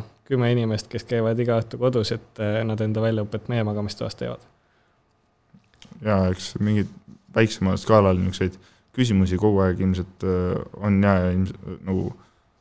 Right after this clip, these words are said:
Speaker 2: õnneks meil, meil näiteks Vahepataljonis on sellega tegeletud, aga alguses oligi hästi palju niisuguseid väikseid küsimusi, et mis ei olnud tegelikult loogilised ja, või kui võeti mingi otsus vastu või jah,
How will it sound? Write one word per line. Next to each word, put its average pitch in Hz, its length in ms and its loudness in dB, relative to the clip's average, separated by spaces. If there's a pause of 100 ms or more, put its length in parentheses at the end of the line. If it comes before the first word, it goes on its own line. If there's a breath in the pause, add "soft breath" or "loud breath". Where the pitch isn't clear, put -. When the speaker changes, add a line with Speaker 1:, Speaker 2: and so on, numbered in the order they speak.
Speaker 2:
õnneks 110 340 6
meil, 104 300 6
meil 95 340 0
näiteks 92 240 -2
Vahepataljonis 92 560 2
on 92 140 2
sellega 92 340 2
tegeletud, 95 540 2
aga 92 180 4
alguses 98 320 4
oligi 92 240 2
hästi 95 160 -6
palju 92 180 0
niisuguseid - 280 -4
väikseid 110 320 0
küsimusi, 95 420 0
et - 180 -20 (240 soft breath)
mis 95 140 -4
ei 101 80 6
olnud 95 200 4
tegelikult - 360 -4
loogilised 92 500 2
ja, 82 100 -4
või 87 280 -2
kui 98 160 -4
võeti 98 320 2
mingi 92 160 2
otsus 98 320 0
vastu 95 380 -2
või 92 100 -2 (960 soft breath)
jah, 95 260 -2